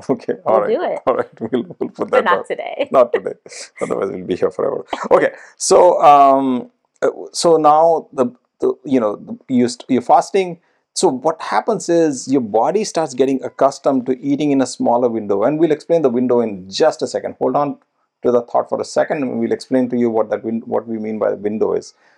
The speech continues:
Speaker 1: But your body becomes more disciplined, saying, "Okay, this is the time I have to eat, this is the time I should not eat." And when your body starts, or you, when you yourself look at food and say, "This is, I'll eat it, but not right now"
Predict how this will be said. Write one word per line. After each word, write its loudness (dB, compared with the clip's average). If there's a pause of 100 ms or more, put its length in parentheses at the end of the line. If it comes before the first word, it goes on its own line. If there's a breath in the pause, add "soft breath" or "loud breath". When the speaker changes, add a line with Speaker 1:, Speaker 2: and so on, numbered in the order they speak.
(140)
Speaker 1:
But 0 (280)
your 0
body 2
becomes -2
more 2
disciplined, -2
saying, -2
"Okay, -2
this -4
is -2
the 0
time 0
I -2
have -8
to -6
eat, -8
this -10
is -6
the -10
time -4
I -2
should -10
not -2
eat." -16 (520)
And -2
when 0
your 4
body -4
starts, -4 (100)
or 2
you, -2
when 0
you 2
yourself 2
look 0
at 0 (640)
food 4
and -2
say, 0 (140)
"This 0
is, -2
I'll 2
eat -4
it, -6
but -4
not 2
right -2
now" -6